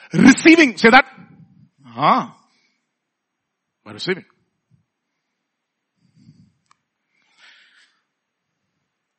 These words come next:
Be sure that the Lord is with you. Because the ancient landmarks are dwindling.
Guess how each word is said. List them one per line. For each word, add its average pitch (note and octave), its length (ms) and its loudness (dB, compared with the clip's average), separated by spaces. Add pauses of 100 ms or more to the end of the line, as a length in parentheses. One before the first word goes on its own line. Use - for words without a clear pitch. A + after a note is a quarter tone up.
(140)
Be A#2+ 100 -10
sure C3 260 -8
that A#2 120 -10
the A#2 80 -10
Lord A2+ 220 -8
is A2+ 100 -14
with B2 140 -18
you. F#2 100 -20 (3750)
Because A#2 240 -12
the - 160 -12
ancient C#3 340 -10
landmarks C3+ 540 -12
are C#3 80 -14
dwindling. C3+ 460 -14